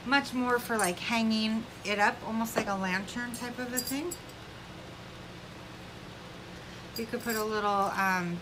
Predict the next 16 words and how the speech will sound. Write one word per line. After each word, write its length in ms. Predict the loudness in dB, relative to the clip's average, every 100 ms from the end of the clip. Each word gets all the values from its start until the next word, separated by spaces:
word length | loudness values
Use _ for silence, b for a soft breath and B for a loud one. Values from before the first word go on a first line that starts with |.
| -2 2
battery 320 | 4 4 4
operated 560 | 2 2 -4 -2 -2
tea 240 | -4 -6 -2
light 360 | 0 2 0 -2 -4
in 120 | -2
there. 320 | 2 2 0 -4 -10 -12 -12 -14 -14 -14 -14 -14 -14 -14 -14 -12 -12 -12 -12 -12 -12 -12 -12 -14 -14 -14 -14 -14 -14 -12 -12 -12 -12 -12 -12 -10 2
Got 260 | 2 4 0
this, 540 | 0 2 6 6 4 2 -6 -2
um, 300 | 2 2 4
our 140 | 2
last 320 | 4 2 2 -2
name 200 | -2 -2 0
is 280 | 0 0 -4 -10 -12 -12 -12 -12 -12 -14 -14 -14 -12 0
Harris. 440 | 4 4 2 -2 -8 -8 -10 -12 -14 -14 -14 -12 -12 -12 -12 -14 -12 -12 -6
So 480 | -4 0 0 -2 -4 -8 B B -14 -14 -10
this 240 | -8 -8